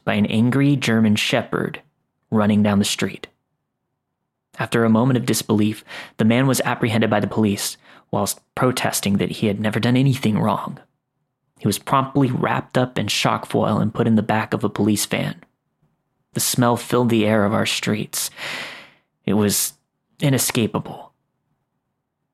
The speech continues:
We were later told that he was charged, and we are now waiting to hear if we need to go to court for trial.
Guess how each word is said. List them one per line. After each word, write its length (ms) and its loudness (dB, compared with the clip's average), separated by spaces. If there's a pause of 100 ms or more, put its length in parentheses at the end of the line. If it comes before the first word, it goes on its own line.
(420)
We 100 2
were 120 2
later 220 2
told 240 0
that 60 0
he 100 -2
was 160 0
charged, 720 -2
and 180 -4
we 280 -2
are 240 -2 (160)
now 200 2
waiting 420 2
to 80 0
hear 200 0
if 100 -4
we 80 2
need 120 2
to 60 -2
go 80 2
to 60 2
court 280 -2
for 80 -2
trial. 520 -2